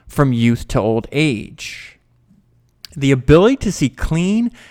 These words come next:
and elegant solutions to complex problems distinguished Shannon's, sh-, distinguished Shannon throughout his life." He, uh, a little bit about his personality. He was a shy, courteous man,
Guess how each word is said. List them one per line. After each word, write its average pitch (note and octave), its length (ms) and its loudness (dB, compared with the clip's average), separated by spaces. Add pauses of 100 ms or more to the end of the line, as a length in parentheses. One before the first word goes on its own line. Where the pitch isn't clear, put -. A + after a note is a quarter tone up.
and C3 220 -4
elegant F#3 420 2
solutions C#3 600 0
to B2+ 100 -4
complex D#3 500 2
problems A2+ 640 0 (320)
distinguished D#3 520 0
Shannon's, C3 560 -2 (120)
sh-, - 240 -12 (320)
distinguished C#3 420 -4
Shannon G3 320 0
throughout A#2 280 2
his G#2+ 120 -8
life." - 580 -6 (800)
He, C#3 120 2
uh, A#2+ 140 6
a - 20 0
little A#2 300 2
bit G#2 100 -6
about - 200 -6
his - 80 -10
personality. D#3+ 560 0 (220)
He D3 120 0
was D3 140 4
a C3+ 60 2
shy, F#3+ 680 2 (140)
courteous F3 600 2
man, B2 520 -2